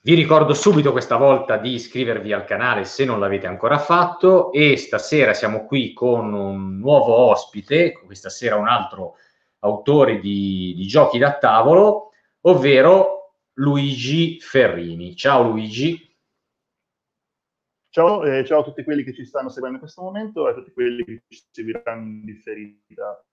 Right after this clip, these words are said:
Speaker 2: partire da,
Speaker 1: a partire da, da, da stanotte.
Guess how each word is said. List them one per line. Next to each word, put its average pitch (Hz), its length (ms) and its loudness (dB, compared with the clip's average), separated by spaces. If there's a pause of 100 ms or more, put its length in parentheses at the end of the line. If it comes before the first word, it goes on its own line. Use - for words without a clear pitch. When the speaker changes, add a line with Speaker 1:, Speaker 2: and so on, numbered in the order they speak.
(120)
Speaker 2:
partire 104 640 -20
da, 104 180 -20 (2750)
Speaker 1:
a - 120 -14
partire 95 420 -4
da, 82 440 -2
da, 95 260 -2
da 98 120 -2
stanotte. - 760 -8